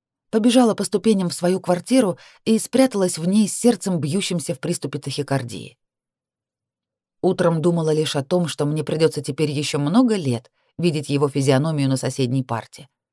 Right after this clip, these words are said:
Но стоило добраться до университета, как до меня долетели слухи о жутком избиении моего ухажера. «Говорят, его зажали мужики на геликах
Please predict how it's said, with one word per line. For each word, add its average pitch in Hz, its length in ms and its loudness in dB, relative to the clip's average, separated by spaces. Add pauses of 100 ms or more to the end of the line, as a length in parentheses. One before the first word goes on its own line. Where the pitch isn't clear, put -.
(1040)
Но 170 220 4
стоило 226 440 4
добраться 170 460 4
до 147 100 2
университета, 131 880 -2 (640)
как 185 180 2
до 175 100 6
меня 208 220 6
долетели 240 400 6
слухи 220 400 2
о 196 140 0
жутком 185 420 2
избиении 175 600 2
моего 156 340 0
ухажера. 123 540 -6 (2000)
«Говорят, 165 440 0
его 160 220 2
зажали 175 360 2
мужики 165 380 2
на 196 140 6
геликах 147 520 0